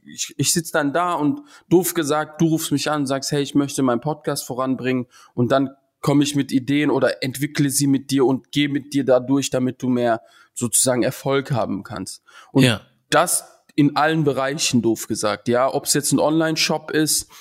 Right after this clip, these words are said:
Speaker 1: ob's eine öffentliche Person ist, was mainly mein Business ist, also öffentliche Personen sind eher meine Stärke und
Speaker 2: Mhm.
Speaker 1: dann halt auch noch Brands und sowas
Speaker 2: Ja.
Speaker 1: wie Philipp Plein ist ja eine Brand mit einer öffentlichen Person dahinter,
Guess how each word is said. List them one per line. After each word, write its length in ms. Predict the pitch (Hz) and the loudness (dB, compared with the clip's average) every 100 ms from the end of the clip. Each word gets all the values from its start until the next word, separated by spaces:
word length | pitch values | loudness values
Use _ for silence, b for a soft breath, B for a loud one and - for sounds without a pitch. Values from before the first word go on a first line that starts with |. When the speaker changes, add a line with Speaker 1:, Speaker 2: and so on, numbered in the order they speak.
| B | B
Speaker 1:
ob's 240 | - 120 - | -2 0 2
eine 80 | 110 | 2
öffentliche 400 | - 135 - 123 | 2 -2 -2 -2
Person 440 | 135 117 147 147 | -4 0 2 2
ist, 160 | 135 120 | 0 0
was 220 | 127 123 | -2 -2
mainly 480 | 127 151 160 165 156 | 2 2 2 2 0
mein 240 | 143 123 | 0 0
Business 360 | 143 147 165 190 | 0 0 0 -2
ist, 160 | 196 | -2
also 320 | 127 120 123 - | -2 0 -2 0
öffentliche 420 | 156 175 151 - | 0 0 -2 -2
Personen 400 | - 127 156 160 | -2 0 0 0
sind 220 | 131 117 | 0 -2
eher 160 | - 143 | 0 0
meine 260 | 160 165 170 | 2 0 -2
Stärke 580 | - 175 175 190 202 B B B B | -2 -2 -2 -2 -4 B B B B
und 120 | 139 | 4
Speaker 2:
Mhm. 40 | 131 | 4
Speaker 1:
dann 180 | 160 156 | 4 2
halt 200 | 156 139 | -2 -4
auch 140 | 127 | -2
noch 220 | 135 - | -4 -2
Brands 480 | - 113 104 - - - | -2 0 0 -4 -4 0
und 280 | 139 131 | 0 2
sowas 220 | - 143 127 | 2 4 4
Speaker 2:
Ja. 80 | |
Speaker 1:
wie 60 | 131 | 2
Philipp 280 | - 147 147 | 0 0 0
Plein 280 | 151 160 156 | -2 -2 0
ist 200 | 160 - | 0 2
ja 60 | |
eine 120 | 170 | 0
Brand 400 | 151 147 160 160 | -2 -2 -2 -2
mit 220 | 151 160 160 | 0 0 0
einer 100 | 135 | -2
öffentlichen 440 | - 151 131 135 | 0 -2 -2 -4
Person 320 | 143 131 165 | -2 2 2
dahinter, 460 | 156 139 135 160 | 2 -2 -2 -4